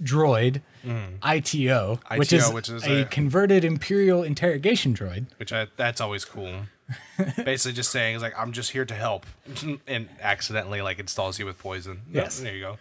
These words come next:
Speaker 1: Then we actually get, uh, the reemergence of General Hera Syndulla.
Speaker 2: Yeah, which, that was cool, but <sighs> I felt like they could have done so much more with her character
Speaker 1: <laughs> And
Speaker 2: through
Speaker 1: they
Speaker 2: this whole
Speaker 1: do,
Speaker 2: thing.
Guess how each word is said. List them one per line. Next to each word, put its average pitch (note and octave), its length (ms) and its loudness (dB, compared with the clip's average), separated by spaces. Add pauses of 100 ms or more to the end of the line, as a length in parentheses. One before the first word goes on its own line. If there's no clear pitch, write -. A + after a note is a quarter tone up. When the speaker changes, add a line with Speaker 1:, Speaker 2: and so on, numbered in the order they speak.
(320)
Speaker 1:
Then D#3 600 4
we C#3 140 4
actually C#3+ 380 4
get, B2 380 0 (300)
uh, G2 400 -4 (580)
the A2 460 -2 (500)
reemergence G3 920 4
of C#3+ 440 0 (120)
General B2+ 640 2
Hera C#3+ 400 2
Syndulla. B2+ 680 4 (240)
Speaker 2:
Yeah, G2 460 2 (300)
which, G3 380 4 (160)
that B3+ 180 6
was C4+ 160 2
cool, B3+ 540 0 (160)
but F3 280 2
<sighs> - 80 -12 (400)
I D#3+ 100 -6
felt F#3 220 -6
like E3+ 140 -4
they D#3+ 100 -2
could C#3+ 140 -4
have B2+ 100 -2
done A#2+ 160 0
so C#3 180 0
much B2 300 -2
more A2+ 160 4
with G#2+ 160 -4
her A2 100 -6
character G#2 440 -2
Speaker 1:
<laughs> G2 100 -8
And F3+ 120 10
Speaker 2:
through - 0 -
Speaker 1:
they G3+ 100 10
Speaker 2:
this F#3+ 100 6
whole A#3+ 240 8
Speaker 1:
do, G#3 60 0
Speaker 2:
thing. - 100 -16